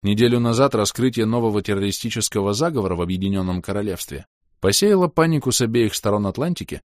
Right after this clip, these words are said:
и повлекло за собой целый ряд ложных тревог. Уровень антитеррористической безопасности был повышен с критического до высокого.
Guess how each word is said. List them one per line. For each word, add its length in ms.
и 100
повлекло 480
за 100
собой 340
целый 300
ряд 220
ложных 360
тревог. 440
Уровень 440
антитеррористической 1040
безопасности 760
был 200
повышен 440
с 80
критического 760
до 140
высокого. 540